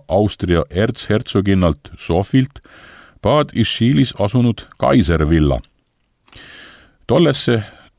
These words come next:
tänaseni Habsburgide perele kuuluvasse imperiaalsesse residentsi Läksin eelkõige sellepärast, et käia kohas, kus keiser kirjutas alla Esimese maailmasõja vallandanud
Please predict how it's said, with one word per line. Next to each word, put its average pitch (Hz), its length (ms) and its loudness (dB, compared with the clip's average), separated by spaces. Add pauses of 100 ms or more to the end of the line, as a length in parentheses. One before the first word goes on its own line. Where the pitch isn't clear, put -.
tänaseni 98 760 2
Habsburgide 92 840 0
perele 98 440 2
kuuluvasse 82 800 0
imperiaalsesse 92 1040 0
residentsi 92 720 0 (680)
Läksin 127 340 0
eelkõige 113 500 2
sellepärast, 123 720 0 (220)
et 90 160 -2
käia 92 340 2
kohas, 98 480 -2 (160)
kus - 360 -4
keiser 110 560 0
kirjutas 95 500 0
alla 113 360 2 (140)
Esimese 104 580 0
maailmasõja 101 840 2
vallandanud 90 680 0